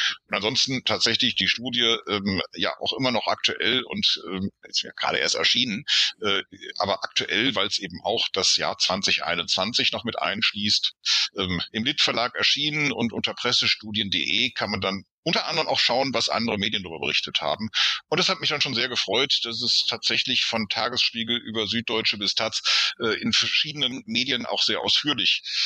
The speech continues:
äh, den Niederschlag gefunden hat. Und, ähm, da wird man dann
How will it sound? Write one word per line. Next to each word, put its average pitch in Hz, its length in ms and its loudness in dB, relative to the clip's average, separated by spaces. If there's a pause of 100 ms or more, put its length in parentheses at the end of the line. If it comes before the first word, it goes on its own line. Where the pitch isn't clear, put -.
(300)
äh, 92 180 -2
den 101 140 -2
Niederschlag 107 480 -2
gefunden 92 480 0
hat. - 300 0
Und, - 440 0
ähm, 98 320 0
da 98 200 -2
wird 110 200 -4
man 107 180 -2
dann 87 220 -4